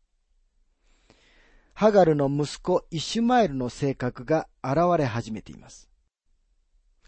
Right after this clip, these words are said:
この性質こそ、後になって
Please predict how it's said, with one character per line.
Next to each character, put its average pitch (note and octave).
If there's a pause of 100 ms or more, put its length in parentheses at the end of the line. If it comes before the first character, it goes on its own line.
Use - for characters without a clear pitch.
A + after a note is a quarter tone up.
(520)
こ A3
の B3
性 A#3+
質 -
こ E3+
そ、 D3 (360)
後 D#3
に G#3+
な F3
っ -
て E3